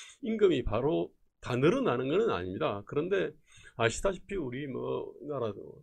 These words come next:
상당히 많은 사람들은 최저임금을 끌어올리게 되면은 그 임금이 오를 가능성이 많습니다. 특히 우리 같은 경우는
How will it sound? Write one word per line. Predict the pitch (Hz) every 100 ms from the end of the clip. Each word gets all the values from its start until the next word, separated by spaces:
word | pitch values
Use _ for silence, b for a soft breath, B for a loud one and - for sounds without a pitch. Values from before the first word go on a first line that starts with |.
| _
상당히 | - - 113 147 196
많은 | 104 101 131 240
사람들은 | 180 110 110 120 107 87 101 117 95 - -
최저임금을 | - 120 165 226 220 123 110
끌어올리게 | - 208 180 151 123 104
되면은 | 95 95 90 101 135 101 185 247 247 _ - B B B B -
그 | 117 107 104 104 101 104 104 107 107 -
임금이 | 180 202 175 120 120 143 147 - -
오를 | 151 135 175 254
가능성이 | 202 117 120 107 120 127
많습니다. | 90 92 - 143 92 85
특히 | - - - 220
우리 | 117 123
같은 | 175 - 170
경우는 | 156 107 101 110 120 90